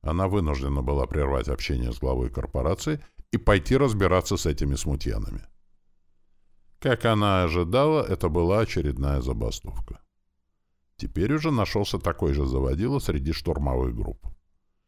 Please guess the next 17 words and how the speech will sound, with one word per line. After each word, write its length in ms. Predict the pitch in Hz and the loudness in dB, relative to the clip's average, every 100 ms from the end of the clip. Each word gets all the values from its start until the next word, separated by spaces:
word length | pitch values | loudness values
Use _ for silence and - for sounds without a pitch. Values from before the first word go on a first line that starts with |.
| _ _ | _ _
Они 260 | 95 127 180 | 2 4 4
начали 400 | 147 127 123 107 | 4 4 2 2
скандал 400 | - 107 101 92 | 2 2 4 4
по 140 | 98 | 2
поводу 340 | 95 92 80 | 2 2 2
того, 280 | 76 78 76 | 2 2 2
что 160 | 73 73 | 0 -2
в 60 | |
произошедшем 800 | - 80 76 82 - 67 - 67 | 0 0 2 2 0 -2 -2 -2
бою 280 | 69 78 139 | 0 0 0
штурмовики 640 | - 87 80 80 87 90 | -2 -2 0 0 0 -2
десантных 560 | 80 71 - 73 - 71 | -2 -2 0 -2 -2 -2
групп 220 | 73 143 | -2 -2
совершенно 540 | - 82 78 - 120 143 | 0 0 0 0 2 2
не 140 | 131 | 2
принимали 480 | - 85 78 73 76 | 2 2 2 2 2
участия. 580 | 71 - - - - | 0 -2 -6 -8 -10